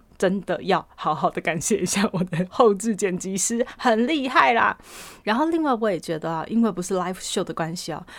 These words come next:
我不知道为什么欸，我的脑袋常常会放空，<laughs> 就是不知道，就是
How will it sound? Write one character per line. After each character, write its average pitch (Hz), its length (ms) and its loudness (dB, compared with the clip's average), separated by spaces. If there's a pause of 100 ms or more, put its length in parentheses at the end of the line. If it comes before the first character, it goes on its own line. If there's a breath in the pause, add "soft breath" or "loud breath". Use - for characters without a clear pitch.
(220 loud breath)
我 277 80 -4
不 294 100 -2
知 415 100 -2
道 480 100 4
为 453 120 8
什 320 160 2
么 208 200 4
欸， 202 180 -2
我 214 180 0
的 269 100 2
脑 233 240 2
袋 302 240 4
常 220 220 0
常 240 160 2
会 294 120 6
放 233 360 2
空， 190 380 4 (340)
<laughs> 247 400 2
就 285 140 0
是 294 220 -2 (460 loud breath)
不 349 100 -2
知 339 180 -6
道， 247 280 8
就 269 160 0
是 330 220 2